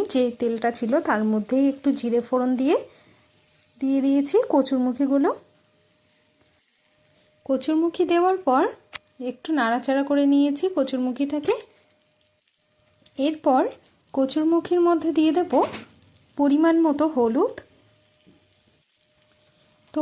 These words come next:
হলুদটা দেওয়ার পর এর মধ্যে কিন্তু দিয়ে দেব পরিমাণ মতো লবণ। তো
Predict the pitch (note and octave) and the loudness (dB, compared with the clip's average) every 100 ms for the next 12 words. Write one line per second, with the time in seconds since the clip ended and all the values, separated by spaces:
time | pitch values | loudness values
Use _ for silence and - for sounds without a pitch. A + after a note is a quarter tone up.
0 | D4 B3 A#3 A#3 E4 E4 E4 F4 F4 C4 | -2 -2 -4 -4 -2 0 0 -2 0 -2
1 | F4+ - _ _ _ A#3 A#3 B3 B3 C#4+ | -2 -6 _ _ _ -4 -2 -2 -2 -4
2 | C#4+ D4+ C#4+ C4+ B3 A#3+ C4+ B3 D#4+ - | -2 -4 -2 -2 -2 -2 -2 -2 -4 -4
3 | A#3 A3+ A#3 A#3 A#3 A3 A3 F#4+ C4+ F#3 | -4 -2 -2 -2 -2 -2 -4 -2 -2 -2
4 | F#3 F3+ F#3+ _ _ _ _ _ _ _ | -6 -10 -12 _ _ _ _ _ _ _
5 | _ _ _ _ _ _ _ _ _ _ | _ _ _ _ _ _ _ _ _ _
6 | _ _ _ _ _ _ _ _ _ _ | _ _ _ _ _ _ _ _ _ _
7 | _ _ _ _ _ | _ _ _ _ _